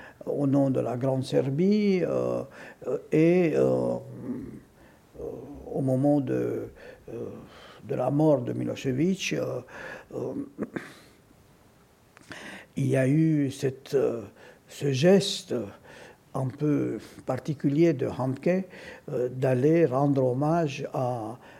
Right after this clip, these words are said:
euh, à Milosevic. Et Marcel, euh, a pris la position que moi aussi, personnellement, j'ai, j'ai défendue, de suspendre, euh, une,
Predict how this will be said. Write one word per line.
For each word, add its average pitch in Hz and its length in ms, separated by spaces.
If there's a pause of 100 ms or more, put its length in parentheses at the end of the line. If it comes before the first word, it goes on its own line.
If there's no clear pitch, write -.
(160)
euh, 120 260
à 127 120
Milosevic. 131 840 (300)
Et 214 340
Marcel, 160 720
euh, 131 220 (500)
a 117 80
pris 147 220
la 135 140
position 143 680 (340)
que 135 120
moi 131 300
aussi, 139 340
personnellement, 131 760
j'ai, 120 300
j'ai 120 120
défendue, 123 640 (360)
de 151 600
suspendre, 160 1000 (420)
euh, 147 280 (960)
une, 127 640